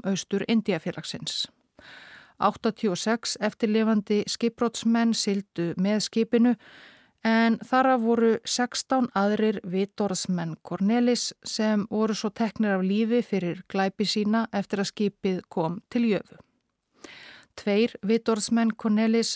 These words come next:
fengu svo þá refsingu að vera skildir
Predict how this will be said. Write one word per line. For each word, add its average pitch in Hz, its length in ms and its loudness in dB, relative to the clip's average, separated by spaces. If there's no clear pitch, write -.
fengu 233 320 -2
svo 233 160 0
þá 240 140 -2
refsingu 247 640 0
að 220 140 2
vera 220 140 2
skildir - 680 -2